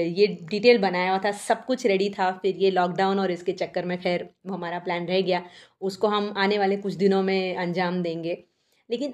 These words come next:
आज हम जो एपिसोड बनाने वाले हैं, वो उसी सारे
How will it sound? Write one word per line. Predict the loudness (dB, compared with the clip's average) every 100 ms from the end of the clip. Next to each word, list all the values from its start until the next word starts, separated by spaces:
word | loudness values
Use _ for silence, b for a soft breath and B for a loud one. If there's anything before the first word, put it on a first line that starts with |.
| -4
आज | -6 -4
हम | -6 -4
जो | -2
एपिसोड | -4 -2 -2 0
बनाने | 0 0 0
वाले | 0 -2
हैं, | -2 -4 -6 _
वो | -8 -8 -6
उसी | -10 2 4
सारे | 4 -2 2 2 2